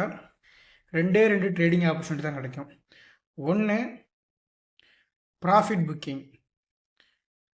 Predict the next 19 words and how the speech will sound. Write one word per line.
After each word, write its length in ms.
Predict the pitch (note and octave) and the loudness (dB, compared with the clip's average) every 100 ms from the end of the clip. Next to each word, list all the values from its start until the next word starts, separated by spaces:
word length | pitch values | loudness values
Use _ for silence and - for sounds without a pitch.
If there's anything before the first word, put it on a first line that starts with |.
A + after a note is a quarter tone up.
| _ _ | _ _
So, 180 | - F3+ | -8 -4
செகண்ட் 400 | F3 F#3+ G3 A3+ | -2 -2 0 4
ஒன் 100 | A3 | 4
என்ன 340 | F#3 E3+ F3 C#3+ | 4 4 4 2
அப்படின்னு 280 | C#3+ C#3+ C#3+ | -2 -4 -4
கேட்டிங்கன்னா, 420 | C#3+ C#3+ C#3+ G#3+ C4+ - _ _ _ _ _ _ _ _ _ _ _ _ _ _ _ _ _ _ _ _ _ _ _ | -4 -6 -4 -6 -6 -14 _ _ _ _ _ _ _ _ _ _ _ _ _ _ _ _ _ _ _ _ _ _ _
பேனிக். 460 | F#3 F#3 E3+ C#3+ - - _ _ _ _ _ _ _ _ _ _ _ _ _ G3+ | 2 2 2 -2 -8 -20 _ _ _ _ _ _ _ _ _ _ _ _ _ -6
இப்போ 180 | G3+ | 0
இதுக்கு 160 | A3+ A3+ | 2 6
எல்லாத்தையுமே 280 | A3+ A#3 A#3+ | 4 6 4
பார்த்தீங்கன்னா, 380 | A3 G3+ G3+ A3+ | 4 2 2 2
நீங்க 160 | G#3+ | 2
என்ன 160 | F#3+ G3+ | 2 0
பண்ண 160 | G#3 G3+ | 0 0
போறீங்க, 540 | F3+ F3+ F3 F3 D#3 | 0 0 2 0 0
ஒன் 120 | F3+ | 0
is 200 | G#3 A3+ A#3 | 2 2 0
to 80 | E3+ | -6
டூ 100 | G#3 | 0